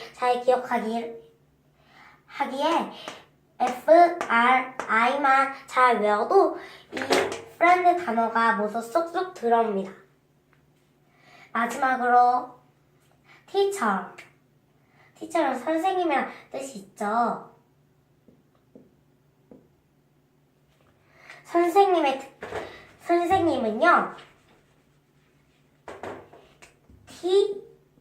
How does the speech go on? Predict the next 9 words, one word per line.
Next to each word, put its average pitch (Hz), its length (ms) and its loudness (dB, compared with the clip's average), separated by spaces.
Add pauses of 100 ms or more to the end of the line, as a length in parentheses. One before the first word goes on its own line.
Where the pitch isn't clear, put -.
E 302 380 -6 (300)
A. 233 500 0 (300)
또 285 200 -6
끊어서, 285 640 2 (1080)
끊어서요. 330 880 -2 (2500)
C - 840 -8
H. - 800 -6 (200)
또 320 200 0
끊어서 320 460 2